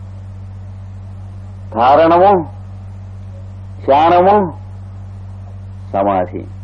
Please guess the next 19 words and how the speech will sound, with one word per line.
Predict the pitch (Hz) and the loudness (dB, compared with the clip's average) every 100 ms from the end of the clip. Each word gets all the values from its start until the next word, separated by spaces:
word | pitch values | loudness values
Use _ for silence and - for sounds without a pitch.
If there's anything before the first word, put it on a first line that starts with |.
| - - - - - - 113 | -14 -14 -14 -14 -14 -12 -6
ఈ | 113 107 | -2 0
ఎనిమిది | 120 143 139 71 | 2 2 2 2
అంగములు, | 117 110 107 92 - - - - - - - - - | 4 2 2 0 -4 -10 -14 -14 -14 -14 -14 -10 -4
వీటిని | 123 131 127 101 | 0 2 2 4
ఎలా | 131 143 | 6 4
అభ్యాసం | 120 151 139 - 117 | 4 2 2 2 -4
చేస్తారు, | 95 98 95 98 123 - - - - - - 123 | -4 -4 -4 -4 -6 -12 -14 -16 -16 -14 0 0
ఒక్కొక్క | - 165 156 | 4 4 4
అంగం | 139 131 143 135 | 4 6 6 6
యొక్క | 131 123 - | 4 4 2
లక్షణం | - - 147 139 | 2 2 2 4
ఏమిటి, | 107 98 - - - - - - - - - - - - - - | 2 -2 -8 -14 -14 -14 -14 -14 -14 -14 -14 -14 -14 -14 -10 0
ఇవి | 139 147 | 2 2
క్షుణ్ణంగా | - 131 139 143 123 123 151 - - - | 2 0 4 4 6 4 2 -10 -12 0
మన | 123 120 | 2 4
పిల్లలకు | 135 147 151 139 | 6 8 8 8
మనం | 131 127 | 6 4
చెప్పగలిగి | 127 110 110 92 82 | 2 2 2 2 2
ఉండాలి. | 71 - | 0 -2